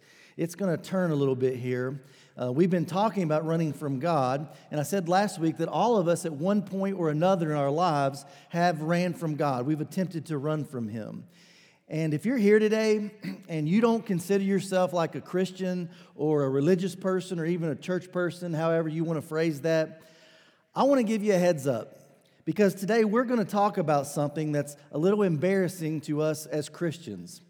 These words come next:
It's something you probably already know about us, uh, and it may be the reason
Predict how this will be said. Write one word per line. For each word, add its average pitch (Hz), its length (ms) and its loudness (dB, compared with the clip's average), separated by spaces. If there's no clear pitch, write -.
It's 175 320 -2
something 233 380 2
you 202 100 2
probably 202 640 0
already 202 480 4
know 180 220 4
about 123 340 -2
us, 175 260 -4
uh, 160 260 0
and 175 120 0
it 170 80 -2
may 226 180 4
be 226 160 2
the 180 140 2
reason 180 520 2